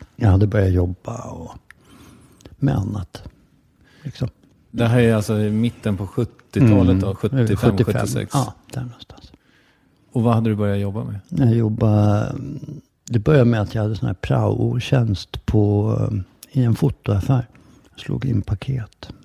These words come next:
Speaker 1: Men sen blev jag fotoförsäljare istället då.
Speaker 2: Jag vill veta vilken fotoaffär det var.
Speaker 1: Den första hette Molanders Foto.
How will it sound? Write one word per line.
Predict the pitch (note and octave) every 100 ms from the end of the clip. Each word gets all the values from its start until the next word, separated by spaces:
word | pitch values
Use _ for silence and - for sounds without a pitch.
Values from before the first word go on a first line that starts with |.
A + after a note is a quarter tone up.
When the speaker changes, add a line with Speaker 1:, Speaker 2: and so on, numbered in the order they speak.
| _ _ _ -
Speaker 1:
Men | A#2+
sen | - A#2+ A2
blev | B2 G#2+
jag | G2+ F#2+ - _ _ _ _ _ _ - - - _ _ _
fotoförsäljare | - B2+ - - - - A#2+ D3+ C3 - A2
istället | - C3+ - -
då. | - F2+ - -
Speaker 2:
Jag | - A2+
vill | B2+
veta | B2 A#2 A2+
vilken | G#2 - A2+ G#2+
fotoaffär | A2 A2 G#2+ G2+ -
det | G#2+
var. | G2 - -
Speaker 1:
Den | G2+ F#2
första | - A2 - - - _ _ _ C#3 C3+ C3
hette | B2+ B2 - _ _ - G#2+ G#2+
Molanders | - G2+ G#2 G2+ G2 G2 C3 C3+ A2 A#2
Foto. | - B2+ - - E3+